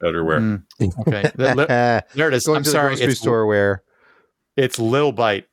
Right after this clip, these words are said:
Speaker 2: Uh, bottom right. You just passed it.
Speaker 3: What?
Speaker 2: Lil Bite.
Speaker 3: Lil
Speaker 2: Bottom right.
Speaker 3: Bite. There we go.
Speaker 2: Lil
Speaker 3: That's a
Speaker 2: Bite,
Speaker 3: kids'
Speaker 2: yeah.
Speaker 3: tee. Nice. You can even get, get the
Speaker 2: Well.
Speaker 3: whole family involved.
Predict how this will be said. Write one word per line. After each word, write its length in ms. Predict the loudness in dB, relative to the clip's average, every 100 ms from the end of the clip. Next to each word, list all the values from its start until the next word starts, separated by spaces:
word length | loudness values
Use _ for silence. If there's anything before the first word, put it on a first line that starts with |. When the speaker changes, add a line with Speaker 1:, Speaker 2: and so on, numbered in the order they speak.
| _ _ -2
Speaker 2:
Uh, 200 | -2 -2
bottom 320 | -2 -2 0
right. 220 | 0 -2 -6
You 60 | -10
just 200 | -4 0
passed 260 | -2 -2
it. 60 | -2
Speaker 3:
What? 520 | -2 -2 -8 -16 -20 _ _ _ _ _ -6
Speaker 2:
Lil 220 | 0 2
Bite. 240 | 4 2 0 _ _ _ -12
Speaker 3:
Lil 300 | -2 0 2
Speaker 2:
Bottom 180 | 2 2
right. 320 | 0 0 -6
Speaker 3:
Bite. 100 | -14 _
There 200 | -2 0
we 80 | 0
go. 160 | 0 -2
Speaker 2:
Lil 280 | -2 -2 0
Speaker 3:
That's 240 | 0 0
a 40 |
Speaker 2:
Bite, 60 | 0
Speaker 3:
kids' 280 | 0 -2 0
Speaker 2:
yeah. 80 | 0
Speaker 3:
tee. 380 | 0 0 -2 _
Nice. 280 | -2 0 -2
You 60 | -2
can 80 | 0
even 140 | 0
get, 100 | 0
get 60 | 0
the 60 | 0
Speaker 2:
Well. 100 | 0
Speaker 3:
whole 100 | 0
family 420 | 0 0 2 2
involved. 800 | 2 2 0 2 0 -2 -12